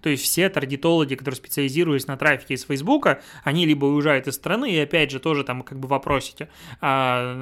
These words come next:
найдут, не найдут у тебя что-нибудь, как найдут, не знаю, но в теории. И, или они забивают на работу с этой площадкой. А, вот.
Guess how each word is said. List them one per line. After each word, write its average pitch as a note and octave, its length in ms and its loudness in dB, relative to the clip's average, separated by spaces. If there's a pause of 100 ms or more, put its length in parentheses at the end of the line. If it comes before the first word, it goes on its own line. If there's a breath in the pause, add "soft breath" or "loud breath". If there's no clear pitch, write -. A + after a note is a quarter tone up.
найдут, C#3+ 460 0
не D3 80 -4
найдут D3 340 -2
у D3+ 60 -8
тебя B2+ 160 -4
что-нибудь, B2+ 480 -8
как D#3+ 200 0
найдут, C#3 300 -4
не C#3 120 -2
знаю, E3+ 300 0
но C#3 220 -2
в - 80 -16
теории. C3 380 -2 (880 soft breath)
И, F#3 60 0
или F#3+ 420 2
они E3 160 0
забивают D3 480 2
на C3+ 280 0
работу C#3+ 340 0
с - 80 -8
этой C3+ 160 -6
площадкой. - 520 -4 (580 loud breath)
А, C#3 340 4
вот. D#3 340 0